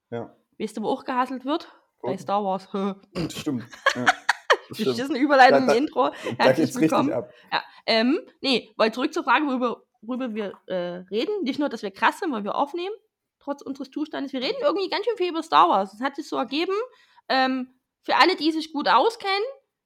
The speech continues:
Speaker 2: könnt ihr vielleicht nur ein, zwei Fragen beantworten, die da irgendwie in der Folge entstanden sind. Äh, korrigiert uns
Speaker 1: <laughs>
Speaker 2: gerne, wenn wir was falsch erzählt haben. Und wer gar keinen Plan hat, äh, lernt auf jeden Fall noch was dazu.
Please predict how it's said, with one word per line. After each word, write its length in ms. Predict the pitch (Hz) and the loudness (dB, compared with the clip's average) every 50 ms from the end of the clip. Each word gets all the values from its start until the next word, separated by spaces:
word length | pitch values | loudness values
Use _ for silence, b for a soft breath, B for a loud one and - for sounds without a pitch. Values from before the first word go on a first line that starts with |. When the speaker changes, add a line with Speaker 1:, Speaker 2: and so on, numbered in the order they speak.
| _ _ _ _ _ _ _ | _ _ _ _ _ _ _
Speaker 2:
könnt 200 | - - 254 311 | -4 0 0 0
ihr 40 | 349 | 0
vielleicht 240 | - 311 - 311 - | 0 -2 -4 -4 -2
nur 100 | 330 - | -2 -2
ein, 140 | 220 277 302 | -2 -2 -2
zwei 180 | - 330 294 | -2 -2 -2
Fragen 320 | 277 - 247 262 311 359 339 | 0 4 6 6 6 6 4
beantworten, 540 | 370 285 277 339 349 - 339 349 339 339 | 4 4 4 2 0 -2 -2 -2 -2 0
die 100 | 311 311 | 2 2
da 60 | 320 311 | 4 4
irgendwie 200 | 262 311 294 311 | 4 4 2 2
in 60 | 302 | 0
der 80 | 285 294 | 0 0
Folge 300 | 294 - 294 - 302 285 | 2 2 2 2 0 0
entstanden 380 | 294 269 - - 285 285 285 | -4 -4 -2 0 0 0 0
sind. 320 | 254 285 294 294 302 339 415 | 0 0 0 0 0 0 -2
Äh, 320 | - 262 240 240 240 240 233 | -2 -2 0 2 2 0 2
korrigiert 420 | - 320 302 269 254 - 339 - | 2 2 4 4 4 4 4 4
uns 180 | 381 359 - - | 4 2 0 2
Speaker 1:
<laughs> 20 | |
Speaker 2:
gerne, 180 | - 302 302 302 | 2 2 2 2
wenn 60 | 285 | 0
wir 160 | 269 262 262 | 0 -2 -2
was 120 | 254 247 | -2 0
falsch 280 | - - 233 254 415 - | 2 4 4 4 4 0
erzählt 340 | 466 - - 359 359 349 339 | -2 -2 -2 -2 -2 2 6
haben. 460 | 311 302 294 302 302 294 294 294 B B B B B | 8 8 8 6 4 0 -4 -6 B B B B B
Und 120 | - 220 254 | -6 2 4
wer 140 | 247 226 - | 6 6 8
gar 200 | - - - 311 | 10 10 8 8
keinen 180 | - 381 359 | 6 2 0
Plan 300 | - 302 294 277 294 294 277 | 4 6 6 6 6 6 6
hat, 180 | 285 285 277 - | 4 4 4 2
äh, 200 | 226 254 240 240 | 0 2 2 2
lernt 280 | 254 240 226 247 240 | 4 4 4 4 2
auf 140 | - 226 - | 0 -2 -2
jeden 180 | 247 240 226 240 | -2 -2 0 2
Fall 140 | 262 220 | 2 2
noch 160 | 208 240 202 185 | 2 2 2 4
was 180 | 240 233 - | 4 2 2
dazu. 480 | - 196 202 - - - 220 180 190 | 0 -4 -4 -4 -6 -8 -8 -8 -10